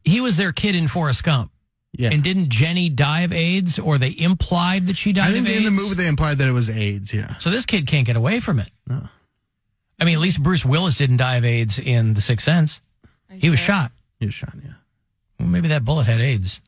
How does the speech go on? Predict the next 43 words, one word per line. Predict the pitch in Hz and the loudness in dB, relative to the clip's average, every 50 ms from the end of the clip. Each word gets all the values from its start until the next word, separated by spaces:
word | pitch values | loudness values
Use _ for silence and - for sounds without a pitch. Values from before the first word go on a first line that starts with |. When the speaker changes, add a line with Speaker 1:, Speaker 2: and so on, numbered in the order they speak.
| _ _ - - - _ _ - | _ _ -20 -20 -20 _ _ -4
Speaker 2:
<laughs> | 277 - - - - - - - - 123 - - 127 | -4 -4 -4 -4 -10 -20 -10 -4 -4 -4 -4 0 2
Walker | 135 139 135 113 107 | 4 4 4 2 0
told | - - 107 104 | -4 -4 -4 -4
me | 104 | -4
I | 107 - | -6 -8
have | 139 147 - - | -10 -12 -14 -18
aids. | 151 - - - - - 117 | -20 -18 -18 -8 -4 -4 -2
Speaker 1:
<laughs> | - - | 2 4
Walker | 143 127 131 135 131 - 135 | 4 4 4 2 0 -2 -2
told | - 127 123 | 0 0 0
me | 123 | 0
I | 120 | 2
have | 107 107 107 101 101 | 0 0 0 -2 -2
aids. | 95 90 87 90 - - _ _ _ _ _ - - - - _ - | -4 -4 -6 -8 -12 -16 _ _ _ _ _ -20 -20 -20 -12 _ -4
Alan, | 180 196 220 214 190 | -2 0 2 2 2
Max | 202 220 220 - | 0 0 -2 -4
Scherzer | - - - 220 220 220 214 143 185 180 139 123 120 - | -4 -2 -2 0 0 0 0 0 0 0 0 0 -2 -2
is | 139 143 139 131 113 - | -2 0 0 0 -2 -2
on | - 156 143 135 127 123 117 110 101 104 - - | -2 0 0 2 2 2 2 0 -2 -4 -2 -2
the | 127 117 | -2 0
Texas | - 147 135 120 - - 123 113 - | 2 0 0 0 0 0 0 0 2
Rangers. | 113 120 120 117 110 101 101 101 - | 4 4 4 4 2 0 -2 -4 -2
There | - 294 330 359 | -2 0 0 2
you | 330 240 | 2 0
go. | 170 - 185 170 | 0 0 0 -2
Except | 151 - 226 208 | -2 -2 0 0
he's | 226 233 180 | 2 0 0
out | 220 269 294 | 0 -2 -4
for | 277 233 | -2 -2
the | 170 147 | 0 0
rest | 139 135 123 - | 0 0 0 0
of | 131 | 0
the | 120 | 0
season, | 110 - 131 120 107 117 | 0 0 0 0 0 0
I | 110 107 | 0 0
think. | 101 - 104 98 98 - - _ _ _ _ - - - - _ _ _ _ _ _ | -2 -2 -4 -6 -8 -10 -16 _ _ _ _ -20 -20 -20 -20 _ _ _ _ _ _
He | _ 175 202 | _ 0 2
got, | 202 214 202 180 | 2 2 0 0
like, | 165 165 151 139 - | 0 0 0 2 2
he | 135 185 202 | 0 0 2
tore | - 170 160 143 | 2 2 2 2
something, | - - 156 160 151 127 | 0 0 0 0 0 0
too. | - 104 90 110 92 | 0 0 0 -2 -4